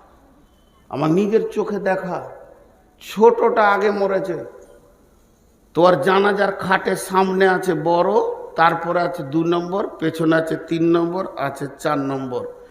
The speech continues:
কাউকে হাত দিতে দিছে না, ছোটকে আগে দিয়ে এলো। বুড়াগুলো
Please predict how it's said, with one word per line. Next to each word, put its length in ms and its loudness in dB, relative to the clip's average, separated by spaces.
কাউকে 340 2
হাত 240 0
দিতে 300 -4
দিছে 300 -6
না, 180 -4
ছোটকে 540 0
আগে 320 0
দিয়ে 260 -4
এলো। 240 -10
বুড়াগুলো 800 4